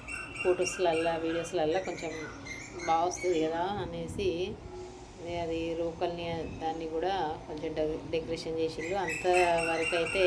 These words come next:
అమ్మాయి ఖాళీగా ఉండడం ఎందుకనేసి ఇక స్టేజ్ మీద కూర్చోబెట్టి స్టిల్స్ అయితే ఇచ్చిళ్ళు. డెకరేషన్ కోసమే ఇదంతా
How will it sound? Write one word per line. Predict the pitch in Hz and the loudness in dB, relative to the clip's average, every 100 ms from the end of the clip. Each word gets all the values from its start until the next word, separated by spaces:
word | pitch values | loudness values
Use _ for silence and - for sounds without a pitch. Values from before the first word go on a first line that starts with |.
| 170 | 4
అమ్మాయి | 160 170 175 | 2 2 4
ఖాళీగా | 165 170 - | 4 4 2
ఉండడం | 165 160 165 160 | 0 2 2 0
ఎందుకనేసి | 160 156 160 160 160 202 208 185 226 - - - - 175 | -2 0 0 0 -2 2 8 8 6 0 -8 -8 -6 -2
ఇక | 175 180 180 | 4 4 6
స్టేజ్ | 185 180 175 | 8 8 8
మీద | 175 175 | 6 6
కూర్చోబెట్టి | 165 170 170 165 - - | 4 4 6 4 4 6
స్టిల్స్ | 185 170 170 | 6 6 6
అయితే | 175 180 | 8 8
ఇచ్చిళ్ళు. | - 170 170 190 226 - - - - - - - - - - - - - - - - - - - - - - - - - - 175 | 6 0 2 2 0 -2 -4 -4 -4 -6 -6 -6 -6 -6 -4 -2 -2 0 0 0 -4 -4 -4 -6 -4 -4 -4 -4 -4 -4 -2 0
డెకరేషన్ | 170 180 180 180 170 165 | 0 2 2 2 -2 -4
కోసమే | 165 185 180 160 | -2 0 2 2
ఇదంతా | 160 156 156 170 | 2 -2 -2 -2